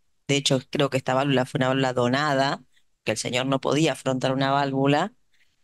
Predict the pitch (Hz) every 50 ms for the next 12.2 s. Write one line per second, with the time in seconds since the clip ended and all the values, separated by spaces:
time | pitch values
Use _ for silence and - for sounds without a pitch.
0 | _ - - 135 135 131 127 127 127 123 - 127 123 127 127 - 123 - - 127
1 | 127 127 127 123 120 127 139 139 147 143 135 131 131 - - - - - 131 127
2 | 127 - - 127 131 131 131 127 123 127 127 127 123 131 139 156 151 151 139 139
3 | 143 151 185 - _ _ _ _ _ _ _ _ _ _ _ _ _ - - 156
4 | 151 147 147 143 139 139 135 135 135 131 131 131 131 127 131 127 123 127 _ _
5 | _ _ _ _ _ _ - - _ _ _ _ - - - - 151 143 143 -
6 | - - - - - - 151 143 143 139 135 139 135 135 135 - - - 175 185
7 | 170 - - 160 165 180 180 160 147 143 143 143 - 143 143 156 151 147 139 139
8 | 135 135 127 127 120 131 135 - - - _ _ _ _ _ _ - 131 127 127
9 | 131 127 120 104 98 110 92 95 - - - 123 - - 131 127 131 131 127 127
10 | 131 135 131 131 - - 131 - 139 135 143 143 - _ _ _ _ _ _ _
11 | _ _ _ _ _ _ _ _ _ - - 135 127 - 135 - 139 139 - -
12 | - - -